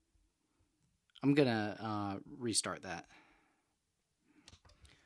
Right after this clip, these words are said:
So what are the signs of intraoperative bronchospasm? You will notice incre-, messed up again. So what are the signs?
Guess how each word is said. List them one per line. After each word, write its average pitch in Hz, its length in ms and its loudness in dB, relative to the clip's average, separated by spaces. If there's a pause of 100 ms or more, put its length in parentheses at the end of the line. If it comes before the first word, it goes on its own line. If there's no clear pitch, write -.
So - 180 8
what 185 140 10
are 185 60 6
the 156 100 4
signs 123 460 8
of 113 100 0
intraoperative 113 680 2
bronchospasm? 95 680 -4 (840)
You 147 100 6
will 156 60 10
notice 151 320 10
incre-, - 380 4 (2000)
messed 101 240 -6
up 107 120 -6
again. - 240 -8 (1500)
So - 200 4
what 185 140 8
are 202 60 10
the 180 100 6
signs? 131 500 10